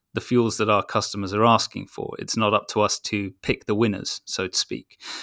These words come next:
So to that extent, you know, we're looking for improved clarity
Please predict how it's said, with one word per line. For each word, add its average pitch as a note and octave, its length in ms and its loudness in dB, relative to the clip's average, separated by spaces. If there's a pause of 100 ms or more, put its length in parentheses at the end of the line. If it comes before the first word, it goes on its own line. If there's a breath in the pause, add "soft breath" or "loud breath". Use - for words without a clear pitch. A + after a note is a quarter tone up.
So B2+ 420 8 (800 loud breath)
to D3 140 6
that D3 180 10
extent, C#3+ 680 2 (180)
you A2+ 100 -2
know, A#2 260 -6 (480)
we're C3 180 4
looking D3 300 6
for A2+ 220 -4 (180)
improved A#2+ 480 0
clarity B2+ 720 2